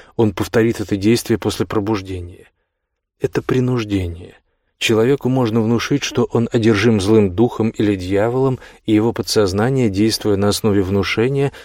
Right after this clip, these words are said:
точно воспроизведет роль дьявола с той же изобретательностью, с какой оно могло бы играть любую другую предложенную роль. Подсознание, являясь всем для всех –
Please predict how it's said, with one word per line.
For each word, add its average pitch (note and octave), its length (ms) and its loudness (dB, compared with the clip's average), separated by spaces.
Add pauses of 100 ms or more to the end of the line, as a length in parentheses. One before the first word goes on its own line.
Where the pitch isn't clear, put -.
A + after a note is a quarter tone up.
(200)
точно C3+ 400 0
воспроизведет A2 840 0
роль A2+ 280 2
дьявола G#2 580 0
с - 100 -8
той A2+ 200 -2
же G2+ 140 -2
изобретательностью, A2 1200 -2 (160)
с - 100 -10
какой A#2+ 320 -2
оно A2 180 0
могло G#2+ 320 0
бы A2+ 160 -2
играть A2 380 2
любую G#2+ 420 0
другую A2 540 0
предложенную F#2+ 720 0
роль. E2+ 260 -16 (680)
Подсознание, G#2+ 840 2
являясь G#2 540 2
всем A2 400 2
для F#2 220 -2
всех – - 440 -4